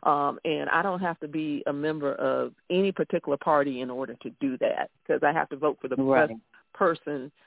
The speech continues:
Speaker 1: that's gonna do the best job for me.
Speaker 2: Absolutely. And, um, for years, you know, we were taught, like, "No, you know, don't, don't vote by mail. You don't know what they're <laughs> gonna do with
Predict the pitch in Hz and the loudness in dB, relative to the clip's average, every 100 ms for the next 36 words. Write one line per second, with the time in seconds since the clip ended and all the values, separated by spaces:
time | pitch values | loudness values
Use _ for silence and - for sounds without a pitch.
0 | _ 131 - 131 120 143 131 117 147 147 | _ -4 -2 -6 -4 -6 -6 -10 0 0
1 | 139 - _ 131 147 131 123 120 - _ | 0 -4 _ -6 -2 0 0 -2 -6 _
2 | _ _ 123 120 - _ - - _ _ | _ _ -12 -10 -12 _ -20 -20 _ _
3 | _ _ _ _ _ _ _ _ - - | _ _ _ _ _ _ _ _ -4 2
4 | 135 - 151 143 135 - 131 131 - _ | 2 2 -2 2 2 0 0 -2 -4 _
5 | _ _ _ _ _ - 139 143 147 147 | _ _ _ _ _ 0 2 4 4 4
6 | 135 131 120 - - 151 147 185 240 214 | 4 0 -4 -4 0 0 0 -2 0 2
7 | 143 143 135 - - 180 147 131 131 160 | 2 0 -4 -12 -6 0 4 4 0 -6
8 | 226 208 147 196 143 131 - _ _ _ | -4 -4 -4 0 2 2 0 _ _ _
9 | 131 127 123 143 170 233 156 131 143 190 | -2 -2 0 2 2 2 -2 -8 -12 -10
10 | 135 127 165 190 135 131 180 208 196 277 | -8 -4 -6 -6 -8 -2 -2 0 0 0
11 | 175 160 156 151 143 208 220 170 196 285 | 0 0 0 -2 -2 -4 -2 0 0 -2
12 | 208 226 233 196 208 | -4 -4 -4 -4 -4